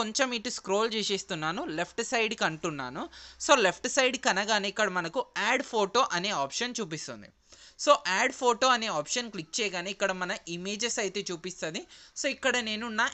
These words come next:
ఇమేజ్, ఈ ఇమేజ్ అయితే సెలెక్ట్ చేసుకుంటున్నాను and click on add. So, యాడ్ క్లిక్ చేసిన తర్వాత ఈ ఎండ్ పట్టుకొని కొంచెం ఇలా ఇంక్రీజ్ చేయండి. So, ఇంక్రీజ్ చేయగానే టోటల్గా ఇలా ఇంక్రీజ్ అయిపోతది. So, మీరు ఎక్కడ కావాలంటే అక్కడ ప్లేస్ చేసుకోవచ్చు. So,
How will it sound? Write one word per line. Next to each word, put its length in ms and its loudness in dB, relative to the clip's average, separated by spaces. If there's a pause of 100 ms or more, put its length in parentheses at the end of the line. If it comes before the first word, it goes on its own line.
(180)
ఇమేజ్, 320 -4 (160)
ఈ 40 -4 (200)
ఇమేజ్ 320 -4
అయితే 180 -4 (100)
సెలెక్ట్ 320 -2
చేసుకుంటున్నాను 680 -6 (520)
and 140 -2 (360)
click 220 -6 (100)
on 80 0 (320)
add. 160 0 (480)
So, 80 2 (200)
యాడ్ 240 4
క్లిక్ 240 -2
చేసిన 320 -2
తర్వాత 280 2 (280)
ఈ 20 -6 (140)
ఎండ్ 220 -4
పట్టుకొని 360 -2 (100)
కొంచెం 400 0
ఇలా 140 0 (160)
ఇంక్రీజ్ 400 -2
చేయండి. 320 -6 (420)
So, 80 4 (180)
ఇంక్రీజ్ 400 -2
చేయగానే 360 0 (120)
టోటల్గా 520 2
ఇలా 120 0 (140)
ఇంక్రీజ్ 360 -2
అయిపోతది. 440 -6 (120)
So, 80 -4 (100)
మీరు 180 -4
ఎక్కడ 260 -2
కావాలంటే 420 0
అక్కడ 160 -2 (140)
ప్లేస్ 280 -4
చేసుకోవచ్చు. 460 -8 (420)
So, 60 -4